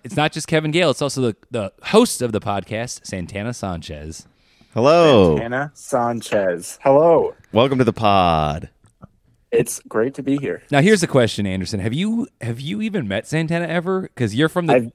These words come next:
Speaker 1: Duluth campus. He's from the Twin Cities campus.
Speaker 3: I have never met Santana.
Speaker 2: No.
Speaker 3: And, you know, Kevin, I've never met you in person either. So
Speaker 2: Really?
Speaker 1: Is that true? For real?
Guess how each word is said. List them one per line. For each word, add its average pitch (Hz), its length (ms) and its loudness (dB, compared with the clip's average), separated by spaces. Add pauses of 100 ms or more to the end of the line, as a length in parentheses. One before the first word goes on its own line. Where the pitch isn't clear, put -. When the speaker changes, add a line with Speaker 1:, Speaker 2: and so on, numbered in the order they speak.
(140)
Speaker 1:
Duluth 120 440 2
campus. 98 380 -6
He's 127 140 -4
from 135 120 -8
the 110 60 -6
Twin 110 200 -4
Cities 101 260 -6
campus. 87 560 -10 (1040)
Speaker 3:
I 135 200 4
have 147 180 -2
never 120 380 2
met 101 320 -6
Santana. 90 460 -2 (280)
Speaker 2:
No. 123 60 -6
Speaker 3:
And, 117 160 -6 (100)
you 135 160 -2
know, 160 220 4
Kevin, 151 480 0 (680)
I've 156 140 2
never 160 640 2
met 131 280 0
you 127 180 2
in 123 100 2
person 120 360 -4
either. 107 400 -4
So 104 420 0
Speaker 2:
Really? 117 600 8
Speaker 1:
Is 330 120 8
that - 80 10
true? 214 380 6
For 160 180 4
real? 160 480 -2